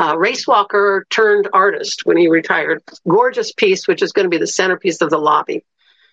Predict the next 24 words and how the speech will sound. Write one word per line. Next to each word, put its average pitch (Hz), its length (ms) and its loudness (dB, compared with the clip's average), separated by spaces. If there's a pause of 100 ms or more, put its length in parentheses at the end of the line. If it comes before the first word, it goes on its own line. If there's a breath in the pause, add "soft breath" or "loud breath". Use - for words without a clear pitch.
(480 loud breath)
Uh, 170 360 2
on 240 240 2
the 226 80 2
left, 214 640 0
there's 196 200 0
a 170 120 0
kind 214 160 -2
of 170 80 -2
a 170 120 0
purple 240 400 -2
fuchsia, 247 500 0 (1000)
uh, 180 340 -2 (180)
hallway. 240 520 0 (520)
That's 247 340 0
gonna 277 220 0
have 220 140 -2
a 202 40 -2
door. 151 400 -2 (280)
That 208 500 -4
door 175 500 2
is 175 180 0
the - 160 -4
entrance 220 540 0 (120)
to 190 220 2